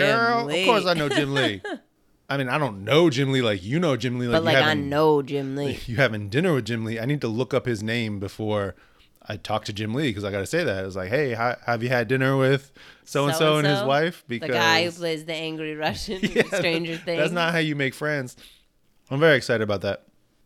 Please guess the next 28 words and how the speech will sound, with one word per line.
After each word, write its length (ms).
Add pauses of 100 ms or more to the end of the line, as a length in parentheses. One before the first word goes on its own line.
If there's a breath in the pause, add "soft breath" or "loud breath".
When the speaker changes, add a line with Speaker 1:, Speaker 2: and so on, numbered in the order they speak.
(240)
Speaker 2:
Yeah, 160
that 160
sounds 240
really 140
cool. 280 (480)
Speaker 1:
And 120
finally, 400
our 160
Krakoan 600
poll. 560 (100)
Speaker 2:
Oh, 640
Speaker 1:
Any 40
Speaker 2:
last 80
bit 80
of 80
Speaker 1:
predictions? 460
Any 120
Speaker 2:
news 100
Speaker 1:
predictions? 600 (100)
Speaker 2:
Of 140
what 160
the 80
best 280
comic 300
of 140
the 100
week 260
was? 480